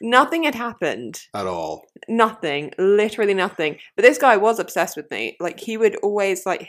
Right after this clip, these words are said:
Speaker 1: oh, he did this thing. I hated it. He would come up behind me and, like, pinch my waist. And he was very short. So, you know, I'd be like, "Ugh!"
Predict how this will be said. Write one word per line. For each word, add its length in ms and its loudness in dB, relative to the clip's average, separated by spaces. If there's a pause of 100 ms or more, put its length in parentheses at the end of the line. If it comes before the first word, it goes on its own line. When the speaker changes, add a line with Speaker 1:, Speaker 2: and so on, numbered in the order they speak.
Speaker 1:
oh, 140 -10 (160)
he 80 -12
did 160 -4
this 160 -6
thing. 220 -10
I 60 -10
hated 320 -6
it. 100 -6 (220)
He 100 -4
would 120 0
come 220 -4
up 100 -4
behind 400 -4
me 300 -4 (180)
and, 80 -8
like, 260 -4
pinch 360 -8
my 140 -4
waist. 240 -2
And 100 -6
he 100 -6
was 120 -6
very 180 0
short. 300 -4 (120)
So, 440 -6 (580)
you 140 -4
know, 280 0
I'd 160 0
be 100 -2
like, 220 -4 (200)
"Ugh!" 280 12